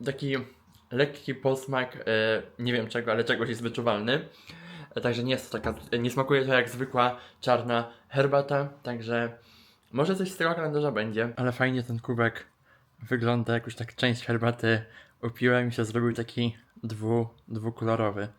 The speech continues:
A i posłodziłem sobie jeszcze tą herbatę i myślałem, że to może coś zmieni, że ten smak się będzie jeszcze bardziej wyczuwalny, ale nie. Ale i tak, mówię, jest nieźle. W ogóle, Jezu, jaki jestem czerwony.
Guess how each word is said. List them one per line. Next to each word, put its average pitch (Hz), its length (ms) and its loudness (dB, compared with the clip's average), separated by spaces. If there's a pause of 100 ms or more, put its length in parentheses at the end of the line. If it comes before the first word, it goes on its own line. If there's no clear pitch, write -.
(140)
A 131 120 -2
i 123 80 -2
posłodziłem 123 460 -4
sobie 117 140 -2
jeszcze 110 220 -6
tą 113 120 -6
herbatę 113 560 -4 (800)
i 127 360 -2 (360)
myślałem, 123 300 -4
że 120 80 -10
to 123 120 -8
może 123 140 -4
coś 120 160 -8
zmieni, 120 540 -4
że 107 80 -6
ten 113 220 -8
smak - 260 -8
się 113 120 -8
będzie 113 220 -4
jeszcze 117 200 -4
bardziej 123 240 -2
wyczuwalny, 127 400 -6
ale 139 160 -4
nie. 104 160 -8 (100)
Ale 147 180 4
i 143 80 -4
tak, 175 400 0 (120)
mówię, 117 340 -2
jest 151 440 -8
nieźle. 110 300 -2
W 117 80 -10
ogóle, 123 180 2
Jezu, 123 180 2
jaki 123 140 -4
jestem 120 180 -6
czerwony. 120 480 -2